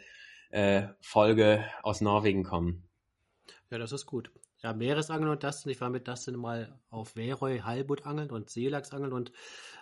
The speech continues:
Speaker 2: äh, Dustin hat auch so eine Affinität zur Seekrankheit, das sei ihm mal verraten.
Speaker 1: Mhm.
Speaker 2: Ähm, ich denk, wir laden ihn bald auch mal zum Podcast ein, dann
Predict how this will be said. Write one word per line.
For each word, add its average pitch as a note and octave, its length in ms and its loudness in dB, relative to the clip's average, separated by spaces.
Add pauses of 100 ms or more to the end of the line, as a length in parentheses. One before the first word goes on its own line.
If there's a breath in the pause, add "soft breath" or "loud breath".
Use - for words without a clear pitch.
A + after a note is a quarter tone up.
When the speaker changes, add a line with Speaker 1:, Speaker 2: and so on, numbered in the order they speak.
(100)
Speaker 2:
äh, A2+ 340 -4
Dustin A#2+ 360 -6
hat A#2 80 -8
auch A#2 100 -6
so A2+ 100 -8
eine G#2+ 120 -6
Affinität A2 600 -8
zur G#2 160 -6
Seekrankheit, A#2 580 -8
das A#2 120 -8
sei A2+ 180 -6
ihm A#2 60 -6
mal A2+ 100 -6
verraten. A2 680 -2
Speaker 1:
Mhm. A#2+ 140 -16
Speaker 2:
Ähm, G2+ 320 -10 (760)
ich - 100 -18
denk, A#2+ 200 -6
wir B2 100 0
laden A2+ 220 -2
ihn A2+ 160 -6
bald G#2+ 180 -10
auch G#2+ 100 -14
mal B2+ 120 -8
zum A#2 140 -10
Podcast A#2 480 -10
ein, G#2+ 100 -10
dann G#2 320 -10